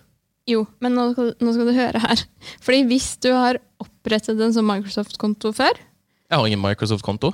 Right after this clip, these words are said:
Speaker 1: Nei, nettopp. Men kanskje de har gjort det, fordi de har brukt Skype på jobben eller et eller annet da, sånn i forbindelse. De har brukt Teams en gang for fire år siden som de ikke husker.
Speaker 2: Mm.
Speaker 1: Eller har en eller annen sånn der Outlook, eh, fuck, fuck up.
Speaker 2: Mm.
Speaker 1: Eh,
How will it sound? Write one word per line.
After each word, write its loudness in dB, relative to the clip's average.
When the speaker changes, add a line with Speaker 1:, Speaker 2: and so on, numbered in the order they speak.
Speaker 1:
Nei, 2
nettopp. 0
Men 0
kanskje 0
de 0
har 0
gjort -6
det, 4
fordi 0
de 0
har 0
brukt -2
Skype -2
på 0
jobben 0
eller -2
et -6
eller -2
annet -2
da, 0
sånn -2
i -4
forbindelse. -4
De 0
har 0
brukt -2
Teams -2
en 0
gang -2
for -4
fire -2
år -4
siden -4
som -6
de -8
ikke -4
husker. -4
Speaker 2:
Mm. 0
Speaker 1:
Eller 0
har 2
en 0
eller 0
annen 0
sånn -2
der -2
Outlook, -6
eh, -2
fuck, -10
fuck -8
up. -8
Speaker 2:
Mm. 0
Speaker 1:
Eh, 0